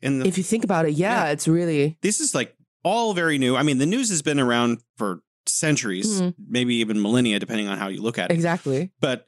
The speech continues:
Speaker 1: in the digital form, news has only been around for decades too, and social media has only been around for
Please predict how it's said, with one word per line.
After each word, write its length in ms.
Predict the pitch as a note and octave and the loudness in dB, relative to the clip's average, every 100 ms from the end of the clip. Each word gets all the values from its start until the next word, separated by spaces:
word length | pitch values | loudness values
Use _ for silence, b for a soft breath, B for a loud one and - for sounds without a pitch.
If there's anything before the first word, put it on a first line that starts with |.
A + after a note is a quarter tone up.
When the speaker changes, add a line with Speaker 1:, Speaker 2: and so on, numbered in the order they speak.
| _ | _
Speaker 1:
in 200 | - E3 | -2 0
the 80 | D3+ | 0
digital 440 | A#2 G3+ A#3 F#3 C3+ | 0 -2 -2 -2 0
form, 280 | C#3 A#2+ | 2 2
news 160 | A#2+ B2 | 2 2
has 100 | A2+ | 0
only 200 | A#2 A2+ | 0 -2
been 120 | G#2+ G#2 | -4 -4
around 280 | G2+ G2 | -4 -6
for 100 | G2+ | -8
decades 440 | F#2+ G#2+ G#2 F#2 - | -6 -6 -6 -4 -2
too, 240 | G#3 C#3+ | 0 -2
and 120 | E2+ | -2
social 280 | - F3+ D3 | -2 -2 0
media 240 | C3+ G3+ D#3 | 0 0 0
has 80 | B2+ | 2
only 200 | B2 A2+ | 2 0
been 140 | G#2+ | 0
around 200 | A2 G#2+ | 0 -2
for 200 | A2 | -4